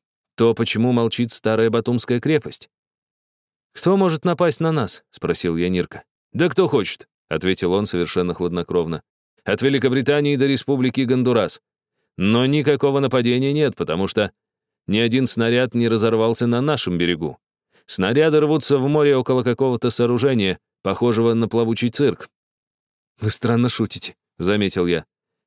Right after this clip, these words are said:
"Посмотрите сами". Нирк протянул мне бинокль. Я с трудом увидел далеко в море нечто похожее на большую черепаху, а поодаль от неё —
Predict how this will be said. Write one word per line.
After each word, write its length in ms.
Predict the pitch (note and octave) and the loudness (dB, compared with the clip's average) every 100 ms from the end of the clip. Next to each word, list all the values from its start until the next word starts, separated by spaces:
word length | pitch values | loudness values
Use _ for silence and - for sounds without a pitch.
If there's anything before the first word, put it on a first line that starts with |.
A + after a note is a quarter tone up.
| _ | _
"Посмотрите 800 | F#2 A2 B2+ C3 D3 E3 - C#3 | -2 0 0 -2 0 -2 -2 -4
сами". 540 | - A#2+ G#2 F2 E2+ _ _ _ _ _ _ _ - | -2 -2 0 -2 -4 _ _ _ _ _ _ _ -2
Нирк 360 | A#2 F3 D#3 | 0 0 -2
протянул 480 | - A#2 G2+ F#2 G#2 | -4 -4 -2 -2 -2
мне 180 | F2+ F2+ | -4 -4
бинокль. 520 | E2 D#2+ D2+ - - _ _ _ _ _ _ _ _ _ _ _ - | -6 -8 -8 -12 -20 _ _ _ _ _ _ _ _ _ _ _ -2
Я 180 | A#2 | 0
с 100 | D#3 | 0
трудом 380 | - D3 D3 E3+ | 0 2 2 2
увидел 400 | D3 C#3+ C#3 C#3 | 2 2 2 0
далеко 420 | G#2+ A2+ A#2+ C3+ | 2 0 0 0
в 100 | A2 | 0
море 280 | A2+ C3+ A#2+ | 0 0 0
нечто 380 | A2 B2 - G2+ | 0 -2 -4 -4
похожее 640 | G2+ F#2+ C3 A#2 A#2 G#2+ - _ _ _ | -4 -2 -2 0 0 0 -4 _ _ _
на 160 | F2 A2 | -2 0
большую 500 | G#2 A2+ - C#3 B2+ | 2 0 -2 -2 -2
черепаху, 680 | - A2+ A2+ C3 A2+ F#2 E2+ | -2 -2 -2 -2 -2 0 -2
а 80 | E2+ | 0
поодаль 540 | F#2 A2 C#3 G#2+ F2+ | 0 0 0 0 -2
от 100 | - | -2
неё — 320 | F2+ F2 D#2 | -2 -2 -4